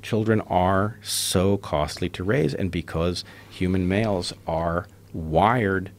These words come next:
to fear raising offspring that they themselves did not produce genetically. Now, I don't think it makes sense to actually care very much about your genes and advancing their interests. I think this is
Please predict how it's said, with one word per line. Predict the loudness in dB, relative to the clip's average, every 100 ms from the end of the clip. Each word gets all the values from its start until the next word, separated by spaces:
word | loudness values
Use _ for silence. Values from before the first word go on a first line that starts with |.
| -16
to | -10 -10
fear | -6 -2 0 0
raising | 0 0 0 0 -2
offspring | -2 -2 -4 -2 -2
that | -2
they | -2 -2
themselves | -2 -4 0 0 0 -6 -14 -20 -20 -20 -6
did | -4
not | 0 0 -2 -6 -20 -20 -6
produce | -4 0 0 0 -6 -10
genetically. | -4 0 0 -2 -6 -12 -2
Now, | 0 0 0
I | 2 4
don't | 2 0
think | -8 -2 0 0 -4 -14 -20 -20 -20 -6 -2
it | 0
makes | 0 -2 -4
sense | -2 2 0 0 -8 -6
to | -4 -2
actually | -4 -2 -4 -4
care | -2 2 4
very | 4 4
much | 2 -2 -4 -8
about | -2 0 0 -2
your | -2
genes | -2 0 0 0 -2
and | -4 -4
advancing | -2 -2 -2 -2 -4
their | -2 -2
interests. | -2 -6 -6 0
I | 0
think | 0 -2
this | -2 -2
is | -8